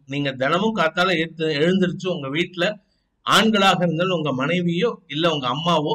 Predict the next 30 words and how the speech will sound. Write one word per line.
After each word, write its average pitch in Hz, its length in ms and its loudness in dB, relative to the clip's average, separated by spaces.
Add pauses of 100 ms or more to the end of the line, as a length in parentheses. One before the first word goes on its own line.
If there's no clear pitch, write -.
(240)
வீட்டுல 185 360 -4
விளக்கேத்துவாங்க. 151 640 -2 (500)
அந்த 143 300 0
விளக்குக்கு 247 880 0
நீங்க 165 260 0
அந்த 139 180 0
விளக்க 226 420 2
சு-, 175 160 -4
அந்த 151 220 -4
விளக்க 202 380 2
வந்து 175 240 -2 (380)
வே-, 156 220 4
சுவாமி 175 340 0
சன்னதியை 170 460 0
விட்டு 151 200 -6 (100)
கீழே 202 280 0
இறக்கி 160 240 -2
வச்சு, 139 300 -6 (400)
ஒரு 156 200 0
கோலத்தை 202 480 2
போட்டு, 175 240 0
அந்த 175 240 -2
கோலத்துல 202 440 0
அந்த 156 140 -4
விளக்கு 170 340 -4
வச்சு, 143 400 -8
அந்த 131 320 -8 (120)
விளக்க 202 480 0
வந்து 156 280 -2 (560)
மினிமம் 277 540 4